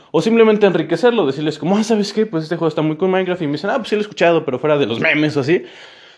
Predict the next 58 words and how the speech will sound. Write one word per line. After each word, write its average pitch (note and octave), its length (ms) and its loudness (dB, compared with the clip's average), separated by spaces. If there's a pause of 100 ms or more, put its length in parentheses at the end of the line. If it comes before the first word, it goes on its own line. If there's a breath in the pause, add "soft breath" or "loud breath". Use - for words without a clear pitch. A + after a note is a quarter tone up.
(260 loud breath)
pues C#3+ 160 2
no E3 80 2
lo D#3+ 80 2
he - 20 2
jugado". C3+ 380 2
Y A#2 60 0
les B2 100 -2
digo, E3+ 120 4
"No, D#4+ 120 4
pues D4+ 80 -4
está - 120 -2
muy A#3 140 4
cool A#3 220 -2
por G3 100 2
si D3 100 -6
lo C3+ 120 0
quieres D3+ 220 2
ver". G#3+ 380 -2
Y - 60 -8
entonces D#3+ 240 -2
imagínate G3+ 460 -2
que D3+ 100 -2
le C3+ 60 2
gusta D#3+ 240 2
mucho G3+ 280 4
y G#3 40 2
lo E3+ 60 4
empieza D#3 240 -2
a - 20 -2
jugar, D3 400 0 (500 loud breath)
pues, D3+ 340 0 (180)
el, C#3 340 2
o C#3+ 100 2
sea, C#3 160 0
el, A#2+ 500 -6
no D3 120 0
sé, D3+ 180 -2 (220 loud breath)
se C#3 100 -4
vuelve F#3 260 4
youtuber G#3+ 600 2 (180 loud breath)
y B2+ 100 -6
gana C#3+ 200 0
mucho D#3+ 200 -2
dinero, D3 280 0
o C3+ 40 0
sea, C3 200 -4 (280 loud breath)
simplemente F3 600 0
porque C3+ 320 0
yo D3 200 4
tuve D#3 240 0
la D3 120 0
valentía B2+ 520 0
de D#3+ 120 0
decir, D3 360 -2 (540 soft breath)
"Oye, A2+ 320 -4
Minecraft G#2+ 440 -4
está - 200 -8
cool". F#2+ 200 -12